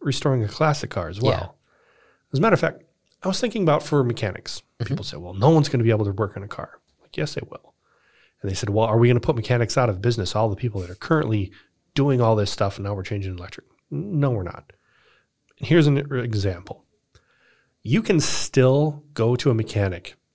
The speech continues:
Speaker 1: certain ones,
Speaker 2: Mm-hmm.
Speaker 1: and get babbited bearings.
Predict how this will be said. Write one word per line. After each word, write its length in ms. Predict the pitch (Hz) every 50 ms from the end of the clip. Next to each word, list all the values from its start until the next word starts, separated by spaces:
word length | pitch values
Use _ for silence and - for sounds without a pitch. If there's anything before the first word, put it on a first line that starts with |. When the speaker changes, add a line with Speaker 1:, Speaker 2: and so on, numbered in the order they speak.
| _ _ _ -
Speaker 1:
certain 440 | - - - - 143 131 151 160 139
ones, 440 | 107 92 - - - - - - 117
Speaker 2:
Mm-hmm. 240 | - - 135 185 - - - -
Speaker 1:
and 120 | 113 113
get 280 | 120 - - - - -
babbited 460 | 117 113 107 107 120 120 113 107 104
bearings. 600 | 107 98 92 76 - 71 - - - - - -